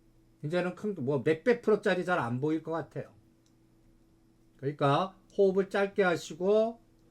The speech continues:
이제 매도로 스위칭하고 그다음에 삼백십칠 점 오 근처 오면 청산해서 무포로 갑니다. 무포로 갑니다. 오버나잇은 무포로 갈 거예요. 그러면서 종목별로는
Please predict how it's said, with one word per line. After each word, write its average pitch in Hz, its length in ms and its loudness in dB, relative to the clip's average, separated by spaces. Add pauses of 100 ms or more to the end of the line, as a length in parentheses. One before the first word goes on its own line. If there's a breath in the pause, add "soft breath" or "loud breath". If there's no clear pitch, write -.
(200)
이제 147 640 0
매도로 156 400 0
스위칭하고 165 1040 -2 (400)
그다음에 135 540 -2
삼백십칠 185 680 -8
점 156 300 -2
오 139 580 -2
근처 139 300 -4
오면 151 280 -2
청산해서 185 880 -2 (280 loud breath)
무포로 233 400 2
갑니다. 131 460 -2 (960)
무포로 190 360 0
갑니다. 165 640 0 (840)
오버나잇은 185 600 2
무포로 170 360 0
갈 170 200 0
거예요. 160 520 0 (2000)
그러면서 175 520 0
종목별로는 170 1000 0